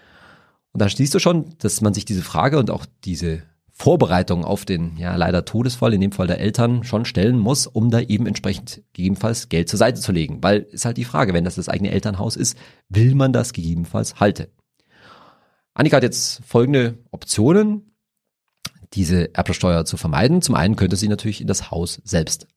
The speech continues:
einziehen. Und vielleicht ist das ja auch gar keine schlechte Option. Wenn das jetzt achthunderttausend Euro wert ist, ist das ja vielleicht auch ganz gutes Gebäude grundsätzlich. Das Problem liegt natürlich daran, dass wir wahrscheinlich auch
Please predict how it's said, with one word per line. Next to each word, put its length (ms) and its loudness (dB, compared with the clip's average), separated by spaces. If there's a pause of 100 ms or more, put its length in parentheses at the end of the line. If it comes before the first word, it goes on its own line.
einziehen. 480 0
Und 160 -10 (380)
vielleicht 500 -4
ist 160 -10
das 80 -6
ja 80 -4
auch 120 -10
gar 120 -8
keine 160 -14
schlechte 240 -10
Option. 380 4
Wenn 100 4
das 140 -4
jetzt 200 -10
achthunderttausend 600 -2
Euro 160 -8
wert 160 2
ist, 140 0
ist 120 -4
das 120 -6
ja 60 -6
vielleicht 260 -14
auch 180 -20 (500)
ganz 320 -2 (160)
gutes 480 -8 (160)
Gebäude 400 4
grundsätzlich. 680 2
Das 140 -4
Problem 300 4
liegt 120 0
natürlich 340 -6
daran, 340 0 (360)
dass 360 -8 (120)
wir 420 -4
wahrscheinlich 420 -6
auch 320 0